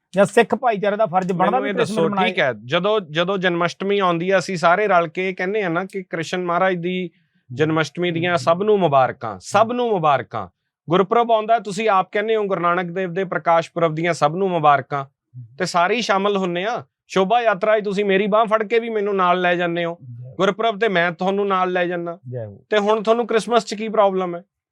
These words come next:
Speaker 1: ਹੁਣ ਨਾ ਤਾਂ ਮੱਕੜ ਸਾਹਿਬ ਕ੍ਰਿਸਚੀਅਨਿਟੀ ਨਾਲ ਸੰਬੰਧ ਰੱਖਦੇ ਆ,
Speaker 2: ਹੂੰ।
Speaker 1: ਨਾ ਹੀ ਮੁਹੰਮਦਨ,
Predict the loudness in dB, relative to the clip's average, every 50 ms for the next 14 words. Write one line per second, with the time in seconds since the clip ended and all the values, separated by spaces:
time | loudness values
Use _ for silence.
0 | _ _ _ _ _ _ -8 -6 -4 -4 -2 -2 -2 -4 -4 -4 -6 _ -8 -2
1 | 2 4 4 4 4 2 0 0 2 0 -2 0 -2 -4 0 0 0 2 2 2
2 | 0 0 -2 -4 -4 -6 -6 -6 -2 -2 -2 -2 0 -2 -2 0 0 2 0 0
3 | 2 2 0 2 2 0 0 0 -4 -6 -6 -6 -6 -10 _ _ _ _ _ _
4 | _ _ -8 -6 -6 -4 -4 -6 -8 -12 _ _ _ _ _ _ _ _ _ _
5 | _ _ -8 -6 -2 2 4 4 4 4 2 2 2 2 4 4 4 2 2 2
6 | 0 0